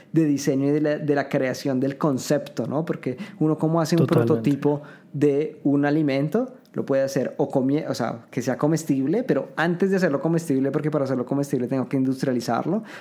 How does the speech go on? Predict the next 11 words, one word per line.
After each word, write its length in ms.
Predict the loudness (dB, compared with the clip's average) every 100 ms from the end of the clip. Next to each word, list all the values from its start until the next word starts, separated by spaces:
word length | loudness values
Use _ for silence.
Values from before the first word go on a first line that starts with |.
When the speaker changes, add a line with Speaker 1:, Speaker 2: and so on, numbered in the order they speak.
| -4
Speaker 1:
pues 140 | 0
entonces 240 | 0 0 0
tengo 120 | 0
que 120 | 2
tener 220 | 2 2
otras 340 | 2 0 0 0
herramientas 680 | 0 2 2 2 2 0
que 80 | 0
me 80 | 0
ayudan 300 | 0 0 0
a, 180 | 0